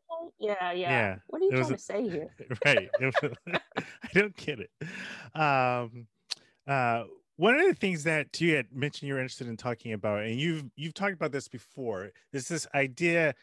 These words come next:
Speaker 2: of bringing your whole authentic self as a creator to a project.
Speaker 1: Mm-hmm.
Speaker 2: And this is something you've talked about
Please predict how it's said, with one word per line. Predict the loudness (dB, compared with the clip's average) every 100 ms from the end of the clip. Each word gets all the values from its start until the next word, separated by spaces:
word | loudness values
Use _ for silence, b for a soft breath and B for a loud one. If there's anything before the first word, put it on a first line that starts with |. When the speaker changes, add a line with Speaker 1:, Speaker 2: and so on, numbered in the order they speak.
| b -2
Speaker 2:
of | 0 2
bringing | -2 0 2
your | 4
whole | 4 2 4 6
authentic | 4 2 -2 -4 -6
self | 2 4 6 2 -8 -2
as | 0
a | 0
creator | -4 -4 -2 -2 -2 -2 -4 -6 _ _ _ _ -6
to | -2
a | -2
project. | -2 2 2 2 -4 -10 -8
Speaker 1:
Mm-hmm. | -8 -6 -6 -6
Speaker 2:
And | -2
this | -2
is | 0
something | -2 0 -2
you've | -2
talked | -2 0 0
about | 0